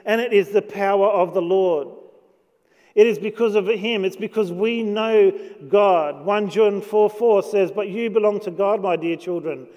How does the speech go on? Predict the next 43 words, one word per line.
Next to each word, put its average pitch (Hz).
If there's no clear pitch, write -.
You 220
have 202
already 214
won 208
a 190
victory 202
over 180
those 208
people." 175
These 180
were 180
people, 180
um, 160
coming 190
against 170
the 175
Christians 202
at 196
the 196
time, 208
"because 185
the 180
spirit 254
who 202
lives 196
in 180
you 208
is 185
greater 202
than 180
the 180
spirit 202
who 170
lives 170
in 170
the 165
world." 156
What 196
an 196
amazing 185
promise 180
to 180
us. -